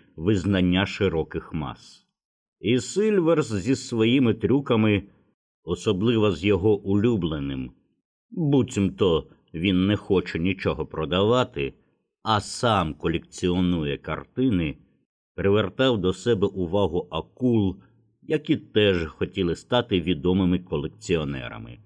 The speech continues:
а тому й сприймали його трюки як щиру правду. Сильверсу коштувало великих зусиль навіть продати Веллеру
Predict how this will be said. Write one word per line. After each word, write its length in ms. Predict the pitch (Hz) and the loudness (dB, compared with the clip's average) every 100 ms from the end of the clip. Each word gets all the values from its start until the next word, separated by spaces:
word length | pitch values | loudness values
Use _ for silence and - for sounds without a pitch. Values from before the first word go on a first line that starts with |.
| _ _ _ _ _ | _ _ _ _ _
а 100 | 76 | -14
тому 260 | 76 95 120 | 0 2 2
й 40 | |
сприймали 680 | - - 98 90 95 107 92 | 0 -2 2 2 4 4 4
його 300 | 82 78 90 | 2 2 -2
трюки 640 | - 95 123 - 95 82 - _ _ _ _ | 0 0 0 0 0 0 -4 _ _ _ _
як 260 | - 147 - | -4 -2 -2
щиру 400 | - - 98 80 | -4 -2 -2 -2
правду. 500 | - 67 107 107 - _ _ _ _ | -8 -12 -14 -18 -20 _ _ _ _
Сильверсу 1000 | - - 107 135 127 113 107 - 117 104 | -20 -4 2 4 4 4 0 -2 -4 -4
коштувало 840 | - 120 117 - 107 104 107 110 | 0 0 0 -2 0 2 2 2
великих 560 | 107 101 123 113 107 82 | 2 2 2 2 -2 -2
зусиль 560 | 92 101 - 127 127 | -2 -4 -2 2 4
навіть 440 | 98 104 104 98 - | 4 2 0 -2 -4
продати 600 | 87 90 92 101 - 101 | -4 -2 0 -2 0 0
Веллеру 680 | 78 92 98 101 95 101 | 2 2 2 2 2 0